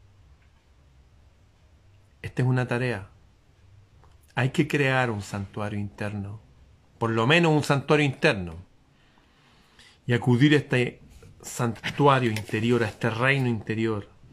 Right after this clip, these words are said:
con frecuencia. Hay que hablar con el cielo. Hay que ser honesto y decir, "Me da miedo esto, necesito más poder para enfrentar esto otro".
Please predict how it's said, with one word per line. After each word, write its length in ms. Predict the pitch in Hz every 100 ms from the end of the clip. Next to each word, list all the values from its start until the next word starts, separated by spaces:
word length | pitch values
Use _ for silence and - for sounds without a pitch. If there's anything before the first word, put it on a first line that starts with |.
| - _
con 180 | 113 101
frecuencia. 680 | 117 104 110 107 104 113 101 - -
Hay 120 | 117
que 140 | -
hablar 400 | 131 135 135 127
con 180 | - 101
el 80 | 95
cielo. 380 | - 98 - - _ _ _ - - _ _ _ _ _ _ _ _ -
Hay 100 | 110
que 160 | -
ser 220 | 117 139 139
honesto 380 | 127 143 139
y 40 | 123
decir, 260 | 120 127 -
"Me 180 | 165 113
da 140 | 127
miedo 460 | 127 131 131 117 107
esto, 380 | 101 - 98 98 - - - - -
necesito 420 | 104 98 101 120 120
más 140 | 117
poder 340 | - 123 123 120
para 140 | 107
enfrentar 420 | 101 104 98 107
esto 320 | 101 - 101
otro". 300 | 101 95 107